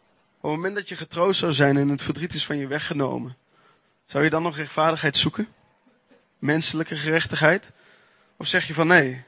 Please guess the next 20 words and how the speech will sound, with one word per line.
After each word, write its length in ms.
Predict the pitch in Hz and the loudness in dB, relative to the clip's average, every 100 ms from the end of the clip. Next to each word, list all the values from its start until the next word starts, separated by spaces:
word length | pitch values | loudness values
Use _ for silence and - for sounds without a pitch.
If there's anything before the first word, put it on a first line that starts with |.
| - | -12
hey, 360 | 147 135 123 _ _ _ _ | -8 -8 -10 _ _ _ _
mij 200 | - 151 | -4 0
is 120 | 180 - | 0 0
vergeving 480 | 170 180 180 170 | 0 0 0 -2
geschonken, 460 | - 151 185 165 156 | -6 -4 -2 -2 -4
ik 80 | 143 | -6
schenk 240 | - 160 | -6 -6
het 100 | 160 | -4
nu 100 | 156 | -2
ook 140 | 165 156 | -2 -2
aan 80 | |
die 100 | 143 | -2
ander"? 360 | 147 151 135 - _ _ _ _ _ _ _ _ _ - | 0 -2 -2 -8 _ _ _ _ _ _ _ _ _ -6
Hoe 100 | 131 | -4
zwaar 300 | 131 143 143 | 0 0 2
ook. 280 | 151 127 - - _ _ - - - - _ _ _ _ | 0 0 -12 -20 _ _ -20 -20 -20 -20 _ _ _ _
Dus 180 | 147 | -2
is 160 | 139 170 | 2 2
het 240 | 185 - | 2 -4
God, 320 | - - - | -2 -2 -2